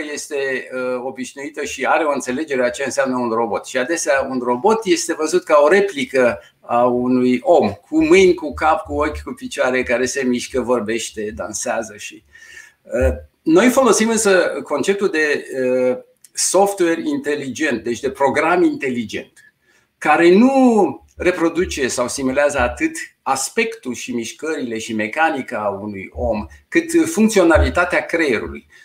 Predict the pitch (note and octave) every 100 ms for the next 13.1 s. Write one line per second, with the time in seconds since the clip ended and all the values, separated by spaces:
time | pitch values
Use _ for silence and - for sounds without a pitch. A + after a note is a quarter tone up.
0 | _ - E3 F3 F3 G3+ G3+ F#3+ F#3+ -
1 | D#3 D#3 C#3+ C#3 F3+ - - D#3 D3 C#3+
2 | C3+ C3 _ _ _ _ _ - B2+ B2
3 | B2 B2 A#2 A#2+ - C3 - E3+ E3+ D#3
4 | C3 D3 B2 C#3 C3 A#2+ G#2 B2 F3+ D#3+
5 | A#2+ G#2+ G#2 _ _ - D#3 D#3+ D#3+ G#3
6 | G#3 B2+ A2 A#2 G2+ - B2+ B2 A#2+ A#2+
7 | B2 B2 C3 B2 F2+ - _ _ A2 A2+
8 | C3 C3 C3 B2 - A2+ A#2 A#2 A#2 A2+
9 | A2+ - _ - - - A#2+ B2+ B2+ A#2+
10 | B2 A#2+ - G#2+ A2 A#2 A2+ G#2 - A#2
11 | B2+ B2 A2+ B2 G2 A#2 A#2+ A#2 A#2+ A2+
12 | A2+ B2 - D3 C#3+ C#3 - F2+ F2+ C2+